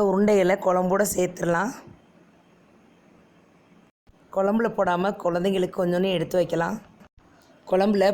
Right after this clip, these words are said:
புதினா தழை, மல்லித்தழை சேர்த்துக்குவோம். பாருங்க, குழம்பு ரெடி ஆயிடுச்சு. இறக்குற ஸ்டேஜ் வந்துருச்சு. குழம்பு நல்ல வாசனையா இருக்குங்க.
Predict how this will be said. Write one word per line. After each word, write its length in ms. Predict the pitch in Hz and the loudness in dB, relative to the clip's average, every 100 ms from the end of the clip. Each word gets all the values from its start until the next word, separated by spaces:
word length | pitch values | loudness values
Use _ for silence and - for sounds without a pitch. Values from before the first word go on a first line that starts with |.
| - | 0
புதினா 240 | 175 190 196 | -2 0 0
தழை, 160 | 185 185 | 0 2
மல்லித்தழை 400 | 175 160 160 185 175 | 0 0 0 0 2
சேர்த்துக்குவோம். 520 | 170 160 160 165 202 - - _ _ _ - - - - _ _ _ _ 190 | 0 -2 -2 -2 -2 -4 -14 _ _ _ -20 -20 -20 -20 _ _ _ _ -2
பாருங்க, 320 | 196 202 233 233 | 0 0 0 -2
குழம்பு 300 | 165 190 202 220 | -2 0 0 0
ரெடி 180 | 180 190 | 0 2
ஆயிடுச்சு. 400 | 202 190 - 175 196 247 - - - _ _ _ 180 | 2 0 -2 0 0 -2 -8 -20 -20 _ _ _ -2
இறக்குற 280 | 185 196 226 226 | 0 0 -2 0
ஸ்டேஜ் 300 | 196 190 208 | 0 2 2
வந்துருச்சு. 420 | 180 175 165 175 180 220 - _ _ _ _ _ _ _ _ _ _ _ _ _ - - - - _ _ _ _ - | 0 -2 -2 0 0 -2 -10 _ _ _ _ _ _ _ _ _ _ _ _ _ -20 -20 -20 -20 _ _ _ _ -2
குழம்பு 260 | 185 202 208 | 0 2 0
நல்ல 220 | 175 175 196 | 0 0 2
வாசனையா 500 | 175 180 214 202 208 208 | 2 0 0 0 0 0
இருக்குங்க. 360 | 180 175 170 | -2 -4 -4